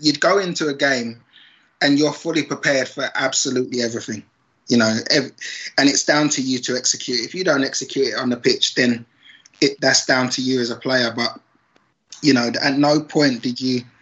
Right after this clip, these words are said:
did you ever go into a game feeling unprepared. Um, once he left the club, I think the lads kind of just lost a bit of belief because we didn't have, we didn't have him in our corner.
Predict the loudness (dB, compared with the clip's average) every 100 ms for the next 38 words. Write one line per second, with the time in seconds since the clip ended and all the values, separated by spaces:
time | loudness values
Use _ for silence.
0 | _ _ _ -20 -20 _ _ -10 -4 0
1 | 4 4 4 -2 2 2 2 2 2 4
2 | 2 2 0 0 2 2 0 -2 -2 -2
3 | 0 -2 -8 _ -2 0 2 0 -4 -12
4 | _ 2 2 2 2 2 0 -2 -8 -4
5 | -4 -4 _ -14 -2 0 0 -6 -16 _
6 | 0 2 4 2 -2 -2 -2 -2 -6 -14
7 | _ -6 -4 -2 -4 -4 -2 -2 0 0
8 | 2 2 -4 -16 -20 -20 -6 0 2 2
9 | 4 4 4 4 2 0 -4 -18 _ -2
10 | 2 4 4 2 2 2 2 0 0 -2
11 | -2